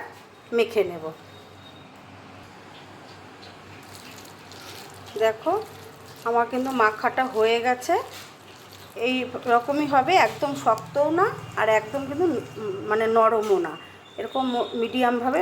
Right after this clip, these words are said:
মেখে নিতে হবে। এই দেখো এবার বড়াটা আমি করতে পারবো। প্যান বসিয়ে রেখেছি, আমি আবার প্যানে তেল দিয়ে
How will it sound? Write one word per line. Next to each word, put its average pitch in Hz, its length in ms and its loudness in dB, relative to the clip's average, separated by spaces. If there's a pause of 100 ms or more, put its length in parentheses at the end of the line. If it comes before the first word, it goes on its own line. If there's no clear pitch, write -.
মেখে 226 280 0
নিতে 190 280 4
হবে। 165 220 -6 (1700)
এই 175 120 -6
দেখো - 200 -14 (800)
এবার 226 160 4 (100)
বড়াটা 202 360 4
আমি 302 100 -2 (120)
করতে 196 240 0 (100)
পারবো। 175 260 -6 (2750)
প্যান 226 140 0 (120)
বসিয়ে 240 440 2
রেখেছি, 269 420 0 (640)
আমি 233 160 2 (120)
আবার 320 200 2 (400)
প্যানে 247 260 2 (140)
তেল 226 180 6 (140)
দিয়ে 180 140 0